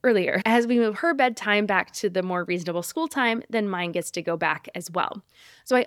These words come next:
also start to wake her up a little bit earlier each morning until we get to our normal school morning wake-up time. Okay, that was kind of a mouthful, but hopefully that <laughs> made sense. So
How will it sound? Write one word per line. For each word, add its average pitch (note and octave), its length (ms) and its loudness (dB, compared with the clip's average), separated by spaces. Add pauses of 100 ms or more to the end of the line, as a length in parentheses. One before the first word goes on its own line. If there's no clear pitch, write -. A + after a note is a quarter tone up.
also D#4 300 -2
start - 300 -6
to A3+ 120 -4
wake G3 260 -2
her - 200 -8
up E4 260 -4
a - 80 -2
little F#3+ 280 -2
bit E3+ 260 -4
earlier F3+ 480 -2
each - 320 -12
morning B3 580 0
until G#3 600 -2
we D4 120 -4
get F3+ 280 -4
to G3+ 140 -10
our G3 100 0
normal F3 500 -4
school F#3+ 720 0 (340)
morning F3+ 360 -2
wake-up E3+ 320 0
time. - 400 -6 (160)
Okay, - 100 -16
that F#3 100 -6
was - 100 -12
kind G3 200 -2
of F#3+ 60 0
a F#3+ 60 0
mouthful, - 460 -4
but E3+ 140 -2
hopefully F#3+ 320 -2
that G3+ 160 2
<laughs> - 0 -
made A3+ 300 4
sense. F3+ 420 0 (420)
So A#3+ 520 2